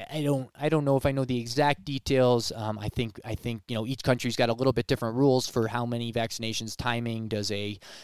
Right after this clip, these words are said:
positive case of covid count as a one shot, uh,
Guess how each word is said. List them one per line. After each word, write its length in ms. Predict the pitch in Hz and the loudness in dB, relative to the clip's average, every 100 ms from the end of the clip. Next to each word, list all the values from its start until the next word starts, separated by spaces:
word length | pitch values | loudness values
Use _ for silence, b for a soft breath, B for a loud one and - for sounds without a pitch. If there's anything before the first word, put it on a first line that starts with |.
| B | B
positive 760 | - 139 131 123 117 113 104 - | 2 4 4 2 0 0 -2 -8
case 400 | - 113 113 117 | -4 -2 -2 -4
of 100 | 107 | 0
covid 320 | 123 107 104 | 0 0 -2
count 320 | - 127 123 | -2 0 0
as 220 | 113 113 | -4 -4
a 260 | 113 107 107 110 110 _ _ 113 | -2 -2 -4 -10 -20 _ _ -6
one 420 | 113 120 117 113 - | -2 -2 -2 -8 -6
shot, 500 | - 117 113 113 104 117 | 2 4 4 0 -6 -6
uh, 360 | 110 101 101 | -6 -4 -6